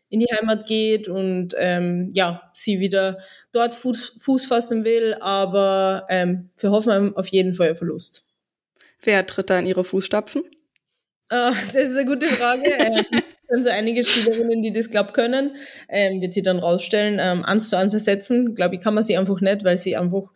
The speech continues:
Speaker 1: wie gesagt, als Mensch, ähm, ganz, ganz besonders ist.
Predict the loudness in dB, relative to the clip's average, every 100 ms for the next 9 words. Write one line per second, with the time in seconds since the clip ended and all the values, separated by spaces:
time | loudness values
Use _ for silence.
0 | _ -12 -2 -2 -2 -12 -14 -4 -2 0
1 | 0 0 -2 -6 -12 _ _ _ _ -2
2 | 0 0 0 0 2 0 0 0 0 0
3 | 0 0 -2 -6